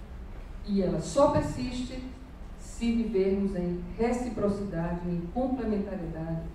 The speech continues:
em solidariedade e em harmonia. E o que se pretende, então, é o quê? Com este programa das Nações Unidas, muitas pessoas, filósofos, artistas, engenheiros,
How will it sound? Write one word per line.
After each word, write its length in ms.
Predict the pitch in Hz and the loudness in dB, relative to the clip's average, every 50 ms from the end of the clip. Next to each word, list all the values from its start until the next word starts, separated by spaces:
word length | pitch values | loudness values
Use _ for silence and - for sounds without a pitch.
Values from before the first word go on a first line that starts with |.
| - - - - - | -10 -12 -12 -4 2
em 140 | 208 214 | 4 4
solidariedade 1040 | 208 - - - 233 233 233 226 202 202 202 190 175 160 160 160 160 165 160 165 165 160 - - - - - - | 4 4 2 2 2 2 2 0 0 0 0 0 0 -2 -2 0 0 0 0 0 -2 -4 -6 -8 -10 -10 -6 0
e 160 | 185 202 208 | 2 4 6
em 340 | 202 214 214 202 - - - | 6 6 4 2 0 -2 -2
harmonia. 1000 | 202 208 226 - 196 190 196 190 180 165 165 165 165 160 151 - - - - - - - - - - - - - - - - - | -2 0 0 4 6 8 10 10 10 10 10 8 8 6 4 2 0 -2 -4 -6 -8 -8 -8 -10 -10 -10 -10 -10 -12 -12 -4 0
E 180 | 220 226 240 269 | 4 6 8 10
o 220 | 302 330 320 - | 10 10 8 8
que 100 | 302 302 | 6 4
se 160 | 277 302 311 | 4 4 4
pretende, 540 | - 262 262 254 254 254 262 254 254 254 240 | 4 6 6 6 6 4 4 4 4 4 6
então, 360 | 233 233 233 254 277 311 311 | 6 6 8 10 10 10 10
é 80 | 302 277 | 10 10
o 200 | 262 - - - | 8 6 4 2
quê? 300 | 202 175 160 156 156 - - - | 4 4 4 4 4 0 -2 2
Com 180 | - 202 196 196 | 8 10 10 10
este 320 | 220 247 302 - 302 330 | 10 10 8 6 4 2
programa 460 | 349 311 294 262 240 233 220 214 202 | 4 4 4 4 4 2 0 0 0
das 160 | 196 185 185 170 | -2 -2 -4 -6
Nações 340 | 170 170 - - 175 165 160 165 | -6 -8 -8 -8 -6 -6 -4 -2
Unidas, 320 | 160 165 180 180 180 196 - - | 0 0 2 2 0 -2 -2 0
muitas 280 | 196 226 233 240 254 - | 0 0 0 0 -2 -4
pessoas, 560 | - 196 185 - 220 233 220 202 202 - - | -4 -4 -4 2 6 8 8 8 6 4 2
filósofos, 680 | 196 196 202 202 202 196 196 196 190 - 190 190 180 | 4 10 12 12 12 12 12 10 6 4 2 0 -2
artistas, 800 | 180 170 165 - - - 220 214 208 196 202 - 202 196 190 190 - - - - - - - - - - - | -2 -2 -2 -4 -4 0 2 4 6 6 4 4 2 0 0 0 -2 -4 -8 -10 -10 -12 -12 -12 -12 -2 2
engenheiros, 880 | 226 214 226 226 220 214 214 208 214 214 208 202 190 190 185 190 190 | 4 4 4 4 4 4 4 6 6 6 6 6 6 6 4 4 2